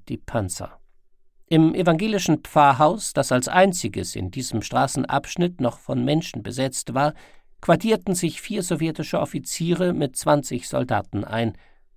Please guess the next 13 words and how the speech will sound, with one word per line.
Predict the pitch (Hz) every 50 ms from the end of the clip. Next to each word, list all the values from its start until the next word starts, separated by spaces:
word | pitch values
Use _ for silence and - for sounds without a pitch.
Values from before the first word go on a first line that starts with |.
| _ _ _ _ _
Sie | 143 151 170
gehörten | 170 175 175 202 208 - - 208
zu | 180 - - 180
dem | - 160 151 147 -
Pionierkommando, | - - 170 147 143 139 147 156 160 - - - - - 104 113 110 117 123 123 135 135 135 131 - - - -
das | - 147 - - -
die | 139 127 127 127 -
Notbrücke | 175 156 165 175 175 - - - - 123 143 156 151 - 165 156
über | 151 135 143 135
die | 131 131 127
Peene | - - - 143 143 135 131 127 -
errichten | 107 104 98 123 110 - - _ - 117 95
sollte. | - - 92 95 90 - - -